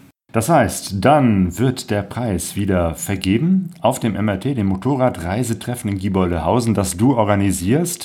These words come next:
im September, Anfang September. Und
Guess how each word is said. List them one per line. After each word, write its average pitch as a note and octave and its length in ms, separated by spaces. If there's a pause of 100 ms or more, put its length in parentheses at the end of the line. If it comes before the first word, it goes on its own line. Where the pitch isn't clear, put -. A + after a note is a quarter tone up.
im C#3 140
September, B2 640 (240)
Anfang A2 300
September. G2 680 (440)
Und F2 560